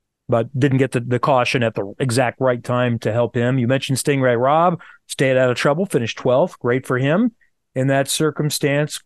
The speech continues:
Grosjean took the lead for a little while, but was well short on fuel and had to bail out on that. Uh, I felt bad for how it ended for Elio as for a non-Indy five hundred driver. That was,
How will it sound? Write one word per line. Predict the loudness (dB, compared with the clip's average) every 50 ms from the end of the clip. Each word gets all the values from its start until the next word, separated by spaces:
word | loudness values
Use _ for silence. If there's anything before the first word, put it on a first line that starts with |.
| -8 -6 -2
Grosjean | 2 4 4 4 4 4 4 4 4 4 2 2 0 -2
took | -2 -4 -4 -2
the | 0 0
lead | 2 4 4 4 2 2 0
for | 0 0
a | 2
little | 4 4 4 4 4 6
while, | 6 6 6 4 4 2
but | 4 2 2 2
was | 2 2 2 2 2
well | 2 2 4 4 4 2 0
short | -2 -2 0 0 2 2 2
on | 2 2 0 -2
fuel | -2 -2 0 2 4 4 4 2 0 -2 -4 _ _ _ _ _ _ _
and | -2 0 0
had | 2 2 2 0 0 0
to | -2 -2
bail | 0 0 2 2 4 4 4
out | 4 2 2
on | 2 0 0
that. | 0 2 2 0 -2 -4 -6 _ _ _ _ _ _ _ _ _ _ _ _
Uh, | -6 -4 -2 0 0 0 2 0 0 0 0 -2
I | -2 -2
felt | 0 0 2 2 2
bad | 2 2 2 0 -2
for | -2 -2 -2 -2 -4 -4 -2
how | 0 2 2 2
it | 2 0 -6 -14 _ _ _
ended | -2 0 2 2 0 0
for | 2 2 2 4
Elio | 4 4 4 2 2 2 2 2 2 0
as | 0 0 0 -2 -2
for | -4 -2 0 0
a | 2
non-Indy | 2 2 2 2 2 2 0 0 0
five | 0 0 0 0 0
hundred | -2 -2 -2 -2 -4 -2
driver. | 0 0 0 0 0 -2 -2
That | 0 0 0 0 0
was, | -2 -2 -2 -2 -6 -8 -10